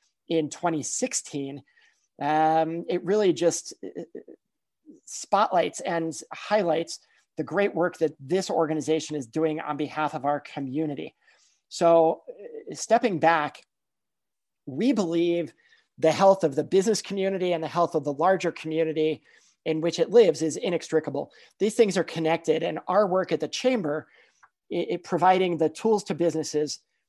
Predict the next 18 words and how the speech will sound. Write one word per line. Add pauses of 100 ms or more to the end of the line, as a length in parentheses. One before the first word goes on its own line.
(200)
to
succeed, (280)
providing
the
information
and
the
resources
that,
that
businesses
need
to
navigate (480)
pandemic
relief
and
navigate